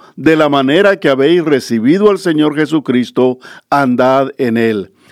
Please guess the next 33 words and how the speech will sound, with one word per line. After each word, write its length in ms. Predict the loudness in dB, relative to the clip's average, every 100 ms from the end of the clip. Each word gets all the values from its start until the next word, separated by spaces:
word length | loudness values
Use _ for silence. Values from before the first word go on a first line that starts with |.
| _ -4
arraigados 880 | -2 0 0 0 0 0 0 -2 -2
y 100 | -2
sobreedificados 1160 | 0 0 4 2 2 -4 -4 0 0 0 -2 -2
en 160 | 0
él, 360 | 0 0 -2 -8 _ -20 -6 -2
y 120 | 0
confirmados 840 | 0 2 2 2 2 2 2 0
en 160 | 0 0
la 120 | 0
fe, 440 | 0 0 0 -4 _ -20 -20 -4
así 400 | -2 0 -2 -2
como 240 | -2 0
habéis 320 | 2 2 0 -2
sido 340 | -2 0 0
enseñados, 800 | 0 -2 0 0 0 -2 -4 -10 -20 -16 -2
abundando 720 | 0 2 0 2 0 0 0
en 80 | 0
acciones 560 | -2 -2 0 2 0 -2
de 100 | -2
gracias". 640 | -2 -4 -6 -16 -18 -20 _ _ _ _ _ _ -2
Cada 220 | 2 2
creyente, 520 | 0 0 2 0 0
entonces, 720 | -2 0 0 0 0 -2 -4 -16 -20 -20 -6
vive 340 | 0 2 2
su 160 | 2 -2
vida 320 | -2 0 0
de 100 | 0
acuerdo 440 | 0 2 2 2
a 20 | 2
la 120 | 2
medida 420 | 0 0 0 0
de 120 | 0
fe. 460 | 0 0 0 -2